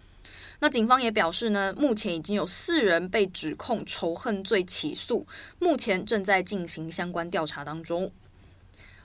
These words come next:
而根据路透社报道，特鲁道他也曾经表示说，这一次抗争的自由车队其实只能够代表加拿大国民当中的少数人，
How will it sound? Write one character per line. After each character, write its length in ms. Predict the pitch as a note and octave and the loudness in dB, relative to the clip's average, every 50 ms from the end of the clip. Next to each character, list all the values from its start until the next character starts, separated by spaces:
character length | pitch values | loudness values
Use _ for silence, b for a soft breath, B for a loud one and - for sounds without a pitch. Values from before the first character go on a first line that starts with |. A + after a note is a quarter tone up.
| b b - | b b 4
而 140 | G#3+ A3+ A#3+ | 4 4 6
根 140 | C#4 C#4 | 4 2
据 100 | C#4+ D4+ | 4 6
路 180 | D4+ D4+ D#4 D4+ | 6 6 6 6
透 120 | D4 C#4 | 4 2
社 120 | C4+ D4+ D4 C#4 | 4 2 2 4
报 180 | D4 C#4 A#3+ | 6 4 4
道， 260 | G3+ - E3+ C#3+ - b b b b | 6 6 4 4 4 b b b b
特 120 | - E4+ F4 | 2 2 4
鲁 120 | D4 A#3 | 4 4
道 200 | G#3+ C4 B3+ A3 | 4 6 4 4
他 140 | G#3+ A3+ A3+ | 4 2 2
也 100 | G3 E3+ | 2 2
曾 220 | D#3 - - F3 | 0 -2 -6 -6
经 180 | F3 F#3+ G3+ G#3 | -4 -2 -2 0
表 200 | G#3 F#3+ D3 D3 | 0 0 -2 -2
示 180 | D#3 - G#3+ G#3 | -2 -2 -2 -2
说， 260 | G3+ G3+ G3+ G3+ G#3 B B B | 2 2 0 0 0 B B B
这 200 | - - E4 C#4 | -2 0 0 2
一 40 | B3+ | 2
次 160 | A3 - C#4+ - | 2 0 0 -2
抗 280 | - - C#4+ B3 A3+ | -2 0 0 0 0
争 200 | G#3+ A3 A3 A3 | 2 0 2 2
的 80 | G#3+ G3 | 2 0
自 260 | F#3+ - - B3+ G#3+ | 0 -2 -2 0 2
由 160 | F#3 F3+ F3+ | 2 2 2
车 240 | F#3 - - A3+ G#3+ | 0 -2 -2 -2 -2
队 240 | G#3 A#3 A#3 F#3+ F3+ | 2 2 2 2 2
其 320 | - - - - A3 A3+ B3 | 0 0 0 0 0 0 0
实 220 | A#3+ - A#3+ A#3 | 0 0 0 -2
只 240 | A3+ - - F#3+ F3+ | -4 -4 -4 -2 -2
能 240 | E3 E3+ E3 F3 F#3+ | -2 -4 -4 -4 -2
够 160 | G3+ B3 A3+ | -2 -2 -2
代 260 | G#3+ - C4 A3 G3 | 0 0 2 0 2
表 200 | F#3 E3+ D#3 D#3 | 2 0 -2 -2
加 280 | D#3 - - G#3 G3+ G#3 | -2 -4 -2 0 0 0
拿 200 | G3+ F#3+ F3 F3 | 0 -2 -4 -2
大 160 | F#3+ G#3 G3+ | 0 -2 -2
国 260 | G#3 - - E3+ E3 | -2 -4 -4 -4 -2
民 240 | F3+ F3+ F3 F3 F3+ | -2 -4 -6 -6 -2
当 220 | F#3 F#3+ F#3 F#3+ | -2 -2 -2 -2
中 180 | F#3 F#3+ F#3 F#3 | -4 -4 -4 -4
的 80 | F3+ F3 | -2 -2
少 340 | - - - D3+ C3+ C#3+ | 0 0 0 0 -2 -6
数 380 | - - - A#3+ A3+ G3 E3 E3 | -6 -6 -4 -4 -4 -4 -4 -4
人， 260 | D#3 D#3 D3 D3+ F3 | -2 -2 -2 -4 -6